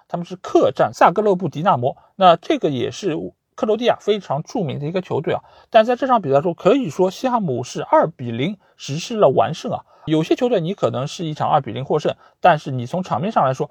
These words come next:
他可能是非常被动。但是这场比赛，西汉姆不论是在场面上还是在比分上，其实都是做到了完全的主动和优势，尽管他们是客场作战啊。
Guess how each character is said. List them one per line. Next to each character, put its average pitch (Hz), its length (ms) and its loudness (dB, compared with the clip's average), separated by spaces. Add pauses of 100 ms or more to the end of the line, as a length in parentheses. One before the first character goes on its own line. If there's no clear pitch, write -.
(120)
他 147 120 -4
可 131 140 -4
能 120 120 -6
是 160 80 -8
非 208 100 -4
常 196 160 0
被 233 160 0
动。 131 200 -8 (160)
但 196 120 2
是 190 100 -12
这 330 180 0
场 175 180 0
比 - 140 -10
赛， - 240 2 (200)
西 226 200 -4
汉 226 160 4
姆 131 240 -4
不 151 140 0
论 277 180 2
是 214 100 -10
在 185 140 4
场 107 200 -8
面 196 140 -2
上 - 240 2
还 135 160 2
是 170 140 -8
在 180 100 4
比 - 160 -12
分 196 160 -2
上， 214 160 2 (220)
其 135 120 -6
实 160 100 -2
都 202 180 0
是 156 160 -8
做 131 260 4
到 139 220 4
了 120 120 -2
完 120 280 -2
全 123 360 -6
的 123 340 6
主 131 180 -4
动 226 160 4
和 - 180 -4
优 175 160 2
势， - 300 -10
尽 147 180 -4
管 139 160 2
他 139 140 0
们 143 100 -6
是 139 140 -10
客 - 180 0
场 117 140 -6
作 120 120 0
战 117 180 0
啊。 87 120 -12